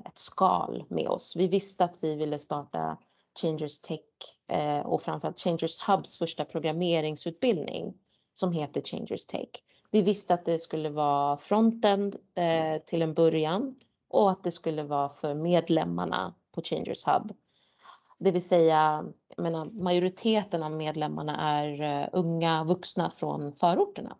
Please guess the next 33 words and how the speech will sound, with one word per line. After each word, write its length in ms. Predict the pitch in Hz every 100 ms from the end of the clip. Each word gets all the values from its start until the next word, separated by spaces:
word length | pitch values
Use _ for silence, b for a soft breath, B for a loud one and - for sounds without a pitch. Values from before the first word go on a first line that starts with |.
| _ _ _ _ b b b b b b _ _ _ -
Och 80 | 214
så 120 | 220
visste 300 | 214 202 196
vi 80 | 185
att 120 | 175
vi 80 | 180
skulle 200 | - 180
satsa 400 | 170 185 - 165
på 120 | 165
Stockholm 540 | - 180 175 - 175
till 160 | 165 175
en 120 | 160
början 420 | 165 160 156 147
innan 240 | 151 151 151
vi 80 | -
skalar 400 | - - 98 -
upp. 280 | - _ - _
Och 300 | 175 165 170
vi 100 | 175
behövde 600 | 170 170 170 170 156 170
ha 320 | 160 151 143
ett 140 | 143 -
partnerskap 1040 | 196 170 - 165 156 - 185 170 165 _ _
med 480 | 165 156 151 147 147
en 120 | 151
organisation 800 | 147 151 151 143 147 - 170 160
som 480 | - 151 147 147 - _ _ _ _ _ _
kunde 240 | 180 160
förse 460 | 156 156 - 190 185
oss 260 | 165 156 160
med, 420 | 147 139 143 170 -
eh, 380 | - 151 143 -
kompetens, 920 | - 151 160 - 160 320 370 - -